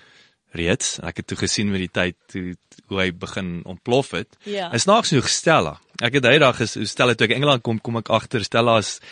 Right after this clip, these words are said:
Speaker 1: is die common man se, se drankie daar in, eh, in, in Engeland, maar hierso was hulle net in die kegs. Ek,
Speaker 2: O ja.
Speaker 1: in die,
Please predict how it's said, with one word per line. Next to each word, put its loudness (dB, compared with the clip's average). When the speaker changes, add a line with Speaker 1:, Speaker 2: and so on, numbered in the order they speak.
Speaker 1:
is -10
die -2
common 6
man 2
se, 2
se -6
drankie -2
daar 2
in, -4
eh, -4
in, -6
in -2
Engeland, 4
maar 4
hierso 6
was 4
hulle 6
net 4
in 2
die 0
kegs. 0
Ek, -10
Speaker 2:
O -8
ja. -2
Speaker 1:
in -2
die, 0